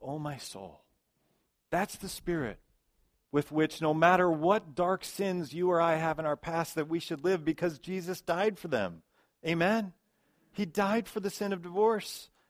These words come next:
in that scenario I just described, and in the sin of remarriage that I just described. And that sin is forgivable just like every other sin that you and I commit.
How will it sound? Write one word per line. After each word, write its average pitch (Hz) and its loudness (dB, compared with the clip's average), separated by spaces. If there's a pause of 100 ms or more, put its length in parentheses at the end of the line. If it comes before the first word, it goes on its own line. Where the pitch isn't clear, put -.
(140)
in 165 -2
that 170 2
scenario 180 4
I 175 6
just 170 -4
described, 180 -2 (680)
and 156 2
in 180 0
the 180 0
sin 185 -2
of 170 0
remarriage 185 2
that 160 2
I 160 6
just 165 -8
described. 180 -4 (520)
And 143 -2
that 170 2
sin 202 0
is 190 -2 (160)
forgivable 202 6
just 190 0
like 202 8
every 196 2
other 208 2
sin 214 -4 (1120)
that 147 -4
you 143 -4
and 127 -4
I 110 -2
commit. 95 -10